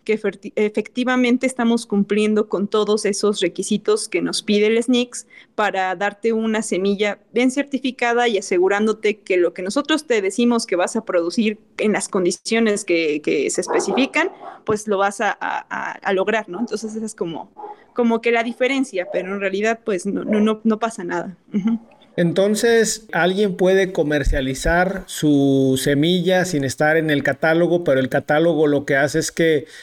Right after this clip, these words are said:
Speaker 2: le permite tener certeza de que no le pueden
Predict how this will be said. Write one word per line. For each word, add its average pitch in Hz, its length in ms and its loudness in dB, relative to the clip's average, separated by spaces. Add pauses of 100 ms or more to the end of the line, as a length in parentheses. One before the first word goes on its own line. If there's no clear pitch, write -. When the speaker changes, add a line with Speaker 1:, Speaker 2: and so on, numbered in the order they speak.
(180)
Speaker 2:
le 139 260 4
permite 151 680 0
tener 156 360 0
certeza 160 640 0
de 147 180 0
que 147 140 0
no 143 220 2
le 156 180 2
pueden 151 680 0